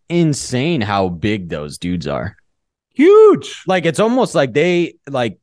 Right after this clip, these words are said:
Speaker 1: kids and people cover them like we cover the P G A Tour.
Speaker 2: Yeah.
Speaker 1: Like, that is their P G A Tour. It's insane. I mean, good for them. Holy shit, they must have so much money.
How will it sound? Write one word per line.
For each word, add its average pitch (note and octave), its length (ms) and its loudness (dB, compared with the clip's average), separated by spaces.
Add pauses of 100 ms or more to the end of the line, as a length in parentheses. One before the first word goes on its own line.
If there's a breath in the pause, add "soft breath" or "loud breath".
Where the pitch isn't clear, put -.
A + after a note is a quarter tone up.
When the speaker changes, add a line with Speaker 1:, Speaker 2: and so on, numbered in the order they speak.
(120)
Speaker 1:
kids E3+ 360 2
and B2+ 240 2
people D3 380 -4
cover D3 500 -2
them G2+ 640 -2
like G#2 300 -4
we B2 260 0
cover G#2 320 -4
the G2+ 60 -4
P A2+ 180 -8
G A2+ 140 0
A A2 80 0
Tour. F3+ 340 -8 (600)
Speaker 2:
Yeah. D#3+ 240 -8
Speaker 1:
Like, C3 200 -6
that D3 240 -2
is C#3+ 180 0
their C3 180 0
P B2+ 180 -4
G A2 160 -4
A G#2 80 -2
Tour. G2 360 -10 (1080)
It's D#3+ 180 0
insane. A#2 440 -4 (880)
I B2 80 -4
mean, A2 180 2
good B2 180 0
for F2 100 -10
them. F2 300 -6
Holy A#2 400 0
shit, G#2 260 -8
they E2 100 -6
must D#2 200 -8
have D#2 140 -6
so E2 100 -8
much D2+ 220 -10
money. C2+ 260 -12